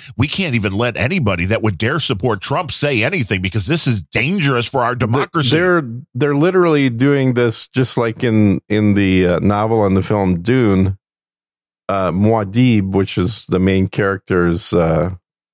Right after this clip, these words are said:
Speaker 2: uh, new name, became a power word. I mean, they're literally, they're saying that the word Trump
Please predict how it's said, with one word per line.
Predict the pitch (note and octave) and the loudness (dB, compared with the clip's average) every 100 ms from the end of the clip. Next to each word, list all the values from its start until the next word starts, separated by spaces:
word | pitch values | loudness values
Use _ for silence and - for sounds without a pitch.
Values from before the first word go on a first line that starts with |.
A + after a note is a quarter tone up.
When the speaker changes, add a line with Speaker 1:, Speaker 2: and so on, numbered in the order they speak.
| E2+ | -6
Speaker 2:
uh, | E2+ D#2+ D#2 D2 | -2 -2 -2 -2
new | F2 G#2 G#2 | 0 2 2
name, | G2+ A2 G#2 | 2 2 2
became | F#2 G2+ - A2 G#2 F#2+ | 0 -4 -2 0 0 0
a | C2+ | -2
power | - A#2 C3+ | -4 -2 -2
word. | F#2 E2+ E2 F#2+ - | -2 -2 -2 -6 -4
I | A2+ | 0
mean, | A#2 | 2
they're | A#2+ A#2+ | 2 0
literally, | C3 D3+ D3 A#2+ A2 - _ _ _ _ _ | 0 0 0 2 0 -2 _ _ _ _ _
they're | A2+ B2 | -2 -2
saying | - C3 B2+ | 0 0 2
that | A2+ G2+ | 0 0
the | A2 | 0
word | G#2+ A#2 G#2 | 2 0 -2
Trump | - D#3 B2 G2+ - | -6 -4 -4 -6 -10